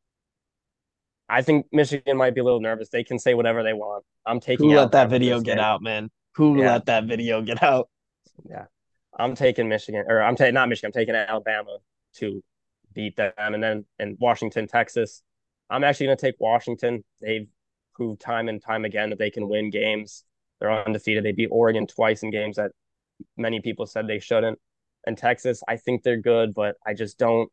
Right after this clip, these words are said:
Speaker 1: think they're that good. So I'm just gonna go with, uh, Washington, Michael Penix Junior versus Jalen Milroe for the title.
Speaker 2: You got a, you got a winner for us?
Speaker 1: Oh, I got a winner. Yeah. No, I'm gonna pick Bama to win it.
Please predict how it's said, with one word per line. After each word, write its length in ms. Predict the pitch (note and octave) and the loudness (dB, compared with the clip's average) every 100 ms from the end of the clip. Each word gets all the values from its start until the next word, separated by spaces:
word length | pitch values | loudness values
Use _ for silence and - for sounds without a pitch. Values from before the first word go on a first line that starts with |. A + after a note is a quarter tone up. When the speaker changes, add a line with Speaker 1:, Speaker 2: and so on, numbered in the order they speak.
| _ _ | _ _
Speaker 1:
think 220 | A2 G#2 | -2 0
they're 320 | G#2+ G#2 G2 - _ - | -2 -2 -4 -10 _ -14
that 420 | G#2 A2 G#2 - _ | -2 0 0 -2 _
good. 220 | F#2+ G2 - | -12 -12 -14
So 180 | - | -10
I'm 220 | G#2 G#2+ A#2 | -8 -6 -6
just 100 | G#2+ | -6
gonna 160 | G#2+ | -4
go 320 | G#2+ G#2+ G#2+ - _ _ _ _ _ | -2 0 -2 -4 _ _ _ _ _
with, 280 | - G#2 F#2+ _ G2+ | -4 -4 -4 _ -12
uh, 180 | F#2+ | -10
Washington, 640 | F#2+ G#2 G#2 G#2+ G2 G#2+ G2+ | -6 -4 -4 -8 -4 -4 -2
Michael 300 | G2+ G2+ - | -4 -6 -6
Penix 320 | G#2+ G2+ - | -6 -6 -6
Junior 400 | A2+ G#2+ G#2+ G#2 | -4 -2 0 0
versus 400 | G#2 G2+ G#2+ G2+ | -2 -4 -6 -6
Jalen 320 | G2 G#2 G#2 | -2 0 0
Milroe 240 | G2 G2+ G2 | 0 -2 -2
for 120 | G#2 | -6
the 60 | |
title. 360 | G2 G2 G2 F#2+ _ _ _ _ _ _ _ _ _ _ _ _ _ _ _ _ _ _ _ | -4 -4 -4 -6 _ _ _ _ _ _ _ _ _ _ _ _ _ _ _ _ _ _ _
Speaker 2:
You 100 | A#2 | -10
got 120 | G#2 | -8
a, 100 | G2 | -8
you 80 | G2 | -8
got 100 | G2+ | -6
a 60 | G2+ | -2
winner 220 | A#2 B2 | 0 4
for 200 | D3+ E3 | 8 8
us? 200 | - _ - | 6 _ 0
Speaker 1:
Oh, 60 | |
I 80 | A2 | 2
got 100 | A#2+ | 4
a 40 | A2 | 4
winner. 200 | B2 A2+ | 2 2
Yeah. 240 | A#2 A2 - _ | 2 0 -4 _
No, 80 | A2+ | -4
I'm 80 | B2 | -2
gonna 100 | C3 | 0
pick 200 | C3 G2+ | -2 -2
Bama 280 | A2 A2 G#2 | -2 -2 -6
to 80 | |
win 160 | G#2 G#2+ | -8 -6
it. 180 | A2 | -8